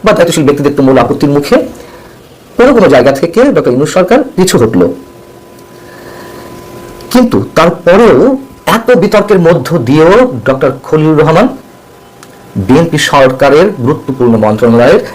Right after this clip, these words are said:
দায়িত্বে এলেন এবং এই খলিলুর রহমান সম্পর্কে তো, আহ, আরও অভিযোগ রয়েছে যে তিনি দ্বৈত নাগরিকত্ব হোল্ড করছেন, তিনি আমেরিকান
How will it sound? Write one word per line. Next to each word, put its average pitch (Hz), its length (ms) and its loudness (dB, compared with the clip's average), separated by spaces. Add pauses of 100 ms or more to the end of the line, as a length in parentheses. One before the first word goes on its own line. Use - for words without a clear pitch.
(280)
দায়িত্বে - 380 -2 (120)
এলেন 95 140 2 (100)
এবং 175 120 2 (100)
এই 220 140 2
খলিলুর 175 240 2
রহমান 175 300 2
সম্পর্কে 170 340 0
তো, 175 120 4
আহ, - 680 -4 (140)
আরও 202 140 4
অভিযোগ 190 300 2
রয়েছে 226 260 2
যে 131 120 0
তিনি 151 140 -2 (540)
দ্বৈত 185 260 2 (140)
নাগরিকত্ব 170 460 0
হোল্ড 196 200 2
করছেন, - 280 0 (120)
তিনি 151 140 2 (420)
আমেরিকান 151 280 2